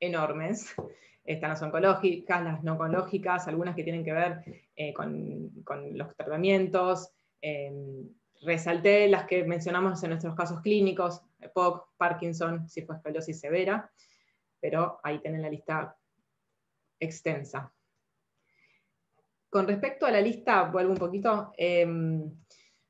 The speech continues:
como todo síntoma, uno detecta el síntoma y ¿qué hace? Busca la causa o las causas, y mientras va buscando esas causas, que es fundamental hacer ese camino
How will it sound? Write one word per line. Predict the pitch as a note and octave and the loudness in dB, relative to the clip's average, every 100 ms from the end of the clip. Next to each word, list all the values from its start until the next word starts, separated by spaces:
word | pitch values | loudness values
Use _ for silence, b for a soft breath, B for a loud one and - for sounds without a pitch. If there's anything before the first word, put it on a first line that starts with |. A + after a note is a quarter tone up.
| _ _ _ - | _ _ _ 2
como | A3 A3+ | 4 6
todo | E4 E4 | 6 4
síntoma, | C4+ C4+ D4+ A#3+ | 0 0 2 6
uno | A#3+ C4 B3+ - | 6 6 4 2
detecta | F3+ F#3+ B3 B3 | 2 6 6 6
el | A#3+ | 2
síntoma | A#3+ B3+ C4 C4+ C#4+ D4+ - - _ _ _ | 2 -2 2 4 4 2 0 -16 _ _ _
y | F#3+ | 0
¿qué | G#3 | 2
hace? | F#3 E3+ D#3+ | 2 2 -2
Busca | D#3 G3+ B3 | 2 2 4
la | A3+ | 4
causa | B3 B3 B3 A#3+ A#3+ | 6 4 4 2 2
o | E3+ | 2
las | G#3 A3+ - _ _ _ _ - | 2 0 -8 _ _ _ _ 2
causas, | A3 G#3+ - C#3+ - - _ _ _ _ _ _ | 4 4 4 0 0 -12 _ _ _ _ _ _
y | F#3+ | -2
mientras | F#3 F#3+ F3+ E3+ F3 | 2 0 0 -2 4
va | D4 | 4
buscando | D#4 B3+ A#3+ | 4 2 2
esas | A#3 A3 | 2 -2
causas, | - A3 G#3 A3 A3+ - | 4 4 4 0 0 -4
que | - | -10
es | D#3+ | -8
fundamental | E3+ E3 D#3+ E3 F3+ | -6 -4 -2 0 0
hacer | F3 C4 | 2 -2
ese | G3 | 0
camino | F#3+ G3+ A3 A3+ | 4 4 4 2